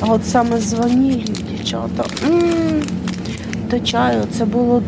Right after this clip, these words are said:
дуже смачно. Коштує двадцять гривень. То, мабуть, візьму.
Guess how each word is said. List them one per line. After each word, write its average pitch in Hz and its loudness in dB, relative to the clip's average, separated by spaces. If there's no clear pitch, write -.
дуже 185 0
смачно. 214 0
Коштує 226 2
двадцять 233 0
гривень. 190 0
То, 233 4
мабуть, 240 2
візьму. 190 0